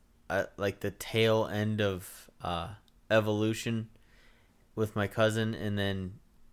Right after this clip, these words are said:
was playing Evolution, and then Fu-, Fusion came out, and we all got it. Everybody. Everybody bought that game. And we competed, and, you know,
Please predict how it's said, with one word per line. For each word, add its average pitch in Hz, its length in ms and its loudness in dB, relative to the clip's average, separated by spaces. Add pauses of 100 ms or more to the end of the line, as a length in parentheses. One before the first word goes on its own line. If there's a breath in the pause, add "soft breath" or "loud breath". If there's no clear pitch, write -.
was - 120 -16
playing 113 580 0 (220)
Evolution, 113 560 2
and 101 140 -2
then 98 180 -2
Fu-, - 360 -14 (440)
Fusion 120 420 2
came 107 220 -2
out, 98 160 0
and 98 80 -4
we 95 140 -4
all 107 260 6
got 90 220 2
it. - 160 -2 (100)
Everybody. 98 540 2 (500)
Everybody 104 300 2
bought 87 220 -2
that 65 160 -6
game. 69 240 -10 (560)
And 101 260 -2
we 101 280 0 (520)
competed, 120 720 4
and, 101 320 2 (140)
you 104 120 -4
know, 101 340 0